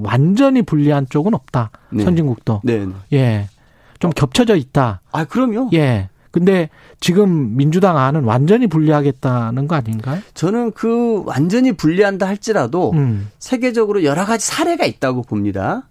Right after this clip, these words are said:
Speaker 2: 그래서 좀 이렇게 뭔가 육 대 범죄,
Speaker 1: 음.
Speaker 2: 이 정말 특별수사본부 같은 경우는 미국은 에프비아이 같은 걸 만들어서
Speaker 1: 예.
Speaker 2: 운영을 하고 있고, 우리 의원님들 내에서도 이 검찰 수사관들이 있지 않습니까? 그리고 경찰 내에서도 이런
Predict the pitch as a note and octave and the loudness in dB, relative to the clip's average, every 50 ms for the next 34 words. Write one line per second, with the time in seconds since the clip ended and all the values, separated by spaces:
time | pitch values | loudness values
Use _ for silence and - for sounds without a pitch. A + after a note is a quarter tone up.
0 | _ _ - D3+ D3+ D3 E3 D3+ D3 D3 D3 C#3+ C#3 C3 - - C#3 C3+ C3 C3 | _ _ -4 -2 -2 -2 -2 -2 0 0 2 2 0 0 -2 -2 -2 0 0 0
1 | C3 C3 C3 C3 C3 - - _ _ - C3 D#3 D#3 - _ - B3+ G#3 C#3 C3 | 0 0 0 0 -2 -4 -10 _ _ -4 -4 -4 -4 -2 _ 4 4 4 4 2
2 | A#2 G#2+ G#2 F#2 G2 F#2+ F2+ - _ _ _ - - C3 A#2+ G#2+ G#2+ A#2 A#2 A2+ | 0 -2 -2 -4 -6 -8 -8 -10 _ _ _ -4 -2 -2 -2 -2 -2 -4 -4 -4
3 | B2 A#2+ B2 B2+ B2+ - B3 - _ C#4 B3 A3 G#3 - A3 G3 - G#3 G3+ F#3 | -4 -4 -4 -4 -6 -8 -12 -6 _ 2 2 2 2 -2 -4 -4 -2 0 0 0
4 | F3 D3 - - C#3 C#3+ C#3 C#3 C#3+ C3 C3 C#3 C3 C3+ C#3 D#3+ D3 B2+ D3+ E3 | -2 -2 -2 -2 -2 0 0 0 -2 -2 -2 -2 -2 0 0 0 0 0 0 -2
5 | E3 F3+ F3+ D#3+ A#2+ A2+ - - A#3 A#3 B3 A#3 G#3+ G3 E3+ D#3 - D3+ D3 C#3 | -2 -2 -2 -2 -2 -2 -4 -6 -2 0 2 2 2 2 0 -2 -2 -2 -2 0
6 | A#2+ G#2 G2 G#2 G#2 G#2+ G#2 G2 - - B2 D3 C#3+ G2+ D3+ D3+ C#3 B2 A#2+ C#3 | 0 -2 -2 -2 -4 -4 -4 -4 -2 -2 -2 0 0 0 0 0 2 2 0 0
7 | F#3 - C3 D#3 F3+ F#3+ F3 F3 D#3+ E3+ F#3 G3 C3+ G2+ - - - E3+ D3+ A2+ | 0 0 0 0 0 0 -2 -2 -4 -6 -4 -4 -4 -4 -6 -6 -6 -4 -4 -4
8 | - - - - - - - - - D#3+ F#3 G3 D3+ C3+ D3 F3 G3+ G#3+ G#3+ G#3 | -6 -8 -16 -20 -20 -20 -10 -4 -2 -2 0 2 4 4 4 4 4 2 2 0
9 | G#3 G3+ G3+ G3 G3 F3+ F#3+ E3 A#2+ A2 A#2 C3 C#3+ D3 - C#3 A2+ G2+ C3 D#3+ | 0 -2 -2 -2 -2 -2 -2 0 2 2 4 4 4 2 2 0 -2 0 2 2
10 | D3+ G#2 E2 - _ _ - - - - - _ _ C3+ D#3 E3+ F3 F3+ D#3+ - | 2 2 0 -4 _ _ -20 -20 -20 -20 -20 _ _ 0 0 0 0 -2 -4 -6
11 | - - D3+ E3+ F3+ - - - A#3 A3+ G#3+ - - - - D4+ E4 - - A#2+ | -4 -2 -2 -2 -2 -4 -6 -4 -4 -4 -4 -4 -6 -4 -2 -2 -2 -2 -2 -2
12 | C3 D3 G3 G3 F3+ A#2+ - - G#2+ F#2+ - - G2 F#2 - - - - - _ | -2 0 0 -2 -4 -4 -4 -6 -6 -6 -6 -8 -10 -12 -12 -16 -20 -20 -10 _
13 | - D#3+ - - C#3 D#3 D3+ - G#3 G3 F#3+ D#3+ D3 C#3+ C#3 B2+ D3 C3+ C3+ B2+ | -4 -4 -2 0 0 0 2 0 -2 -2 2 2 2 2 2 0 -2 -4 -2 -2
14 | A#2+ B2+ B2+ B2+ B2 | -2 -2 -2 -4 -4